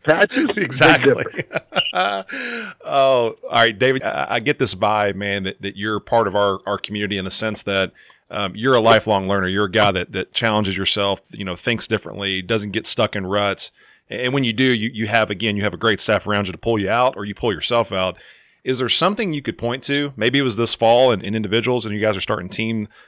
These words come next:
Speaker 2: uh, this weekend, or maybe it was last season, maybe a point in Omaha where something happened on the field that really challenged your thoughts on a certain point or a certain opinion inside the game. Can you point to anything?
Speaker 1: Gosh, I just always go back to players. I mean, the game is just so fascinating,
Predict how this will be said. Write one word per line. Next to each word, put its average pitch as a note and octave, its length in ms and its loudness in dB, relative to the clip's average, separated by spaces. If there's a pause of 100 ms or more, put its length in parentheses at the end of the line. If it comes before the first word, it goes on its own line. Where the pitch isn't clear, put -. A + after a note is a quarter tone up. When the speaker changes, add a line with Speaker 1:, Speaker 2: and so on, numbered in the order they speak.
(120)
Speaker 2:
uh, G#2 100 -4
this F#2+ 220 -4
weekend, A#2 400 -2
or G#2 40 -2
maybe A#2+ 200 2
it A#2 60 -4
was G#2 160 -2
last A2+ 280 4
season, A#2+ 440 -2 (280)
maybe A2+ 160 0
a A2+ 80 2
point A#2+ 280 -6
in G2+ 40 -4
Omaha B2 460 4
where G#2 220 0
something D#3+ 460 -2
happened A#2+ 340 0
on A2+ 100 -2
the F#2+ 80 -6
field F2+ 480 -4 (420)
that G#2 120 -2
really F#3 260 0
challenged C3 560 0
your A2+ 120 -2
thoughts A#2+ 440 0
on F#2+ 100 -10
a F#2 40 -8
certain F#2+ 300 -4
point C#3+ 380 -4
or G2 80 -6
a F#2+ 60 -6
certain G#2 220 -4
opinion B2+ 420 -4
inside B2 280 2
the A2+ 60 -6
game. B2 340 -4 (220)
Can A#2 120 -10
you A2 60 -6
point D#3+ 240 -4
to E3+ 80 -2
anything? F#3 400 -6 (280)
Speaker 1:
Gosh, D3 280 2
I A#3 100 6
just C4 220 4
always B2+ 380 6
go A2+ 140 6
back G#2 300 0
to G#2+ 80 -8
players. G2+ 580 -2
I A#2+ 40 6
mean, C#3+ 220 6
the C#3+ 80 6
game E3+ 360 6
is C3 60 6 (120)
just C3+ 160 0 (100)
so B2+ 200 8 (120)
fascinating, A#2+ 800 2